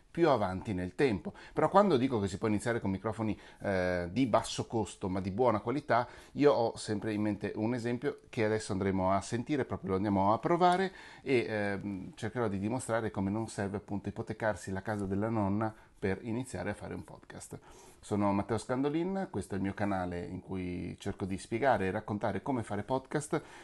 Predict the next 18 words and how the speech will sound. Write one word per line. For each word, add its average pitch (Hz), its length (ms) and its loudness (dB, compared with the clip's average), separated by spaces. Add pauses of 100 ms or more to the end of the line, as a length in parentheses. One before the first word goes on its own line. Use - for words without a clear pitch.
(100)
eh, 92 420 0 (560)
raccontando 156 380 2
tutti 156 320 -4
gli 131 100 2
errori 131 300 4
che - 80 -4
ho 127 40 -2
fatti, 147 540 0
che - 80 -10
ho - 40 -10
fatto 160 180 -4
io, 165 140 4
cercando 151 560 0
di 131 200 4 (280)
travestirli 131 680 2
da 110 120 4
buoni 107 260 2
consigli. 98 680 -2